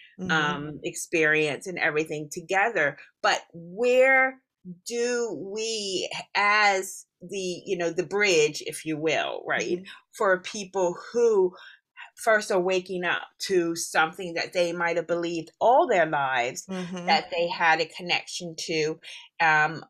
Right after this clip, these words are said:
Speaker 2: under the premise of the false language.
Speaker 1: Mm-hmm.
Speaker 2: Um, this is happening in the sky now. And
Speaker 1: Yes.
Speaker 2: then helping them to look up, that's, like, the second thing, to then learn the constellation or see,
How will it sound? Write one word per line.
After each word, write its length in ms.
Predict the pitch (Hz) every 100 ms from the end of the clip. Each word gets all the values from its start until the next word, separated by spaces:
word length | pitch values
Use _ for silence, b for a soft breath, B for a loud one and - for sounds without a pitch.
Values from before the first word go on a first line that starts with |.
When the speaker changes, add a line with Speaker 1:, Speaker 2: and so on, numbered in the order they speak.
| -
Speaker 2:
under 280 | 160 160 156
the 120 | 156
premise 460 | - 175 156 151 -
of 340 | 151 147 151
the 100 | 151
false 640 | 139 185 160 147 - - - _ _ - 147 147
language. 920 | 151 160 180 143 139 180 - - - _ -
Speaker 1:
Mm-hmm. 380 | 185 175 175 180 _ _ _ _ -
Speaker 2:
Um, 400 | 151 127 135 -
this 220 | 156 156
is 100 | 165
happening 360 | - 151 160 151
in 100 | 143
the 80 | 123
sky 420 | - 143 135 143
now. 400 | 156 127 98 90 B B B -
And 500 | 185 170 160 156 160
Speaker 1:
Yes. 40 | - - _ - 147
Speaker 2:
then 400 | 180 156 151 151 - _ _ _ _ -
helping 440 | 190 175 175 170
them 280 | 165 151 156 156
to 100 | 185
look 380 | 170 160 165 156 _ - _
up, 380 | 190 185 180 - - _
that's, 260 | 175 - -
like, 220 | 156 160
the 100 | 165
second 680 | 151 - - 247 - 170 160
thing, 280 | 165 160 170
to 100 | - 156
then 340 | 170 170 165 165
learn 380 | 160 151 160
the 60 | 160
constellation 640 | 160 165 160 160 151 180 156
or 100 | 180
see, 640 | - - - 269 202 185